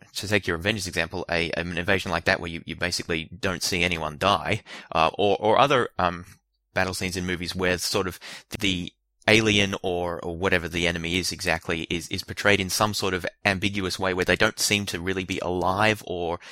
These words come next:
like, they don't seem to be real people. They're kind of drones in some way. And none of the heroes are killed or injured in any significant way. So there's a lot of violence, but no actual death or, or injury or something like that. I think that, yeah, that, that presents a,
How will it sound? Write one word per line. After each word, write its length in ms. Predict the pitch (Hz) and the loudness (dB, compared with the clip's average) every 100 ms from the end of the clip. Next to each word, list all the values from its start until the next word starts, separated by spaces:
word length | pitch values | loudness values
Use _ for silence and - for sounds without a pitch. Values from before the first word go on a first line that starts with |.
| - - - | -18 -12 0
like, 220 | 82 - | 0 0
they 100 | - | 0
don't 160 | 95 95 | 0 -2
seem 100 | 98 | -4
to 40 | |
be 100 | 95 | -6
real 200 | 90 92 | -4 -4
people. 340 | 90 107 98 101 | -2 -4 -4 -2
They're 140 | 95 | -2
kind 180 | - 85 | -2 -6
of 100 | 80 | -6
drones 320 | 85 92 95 | -4 -4 -4
in 80 | 98 | -4
some 220 | - 92 | -2 -2
way. 260 | 98 104 110 - - - - - | 4 4 4 -2 -12 -14 -8 -4
And 140 | 101 | 2
none 160 | 104 107 | 4 4
of 120 | 90 | 2
the 240 | 92 85 | 2 2
heroes 640 | 82 104 95 82 85 85 - | 2 2 2 0 -2 -4 -2
are 320 | 85 80 - - | 0 0 -4 -6
killed 320 | - 85 82 | -4 -2 -4
or 160 | 82 82 | -6 -4
injured 240 | 90 85 | -6 -6
in 100 | 85 | -4
any 140 | 82 85 | -4 -6
significant 380 | 95 85 - | -8 -8 -4
way. 100 | 90 | -2
So 140 | 87 95 | 0 0
there's 160 | 101 | 2
a 40 | 107 | 2
lot 160 | 135 | 2
of 60 | 131 | 2
violence, 560 | 80 87 101 98 92 - | 0 4 6 6 2 -2
but 140 | - | -4
no 180 | 98 92 | -2 0
actual 580 | 87 - 98 85 85 - - - - | 0 0 -4 -4 -6 -10 -16 -10 0
death 260 | 87 85 | 2 2
or, 160 | 90 76 | -4 -4
or 140 | 87 | -2
injury 340 | 90 90 82 80 | -2 -2 -4 -6
or 140 | 78 | -6
something 300 | - 85 85 | -10 -10 -8
like 120 | 80 | -4
that. 140 | 85 - | -4 -2
I 60 | |
think 300 | 101 202 226 - - - - | -2 -2 -4 -12 -14 -14 -6
that, 140 | 113 - | -4 0
yeah, 160 | 104 78 | 0 4
that, 180 | 110 - _ _ | 4 2 _ _
that 180 | - 113 | -4 -2
presents 460 | - 104 101 98 - | -4 -2 -2 0 2
a, 260 | 92 92 | 2 2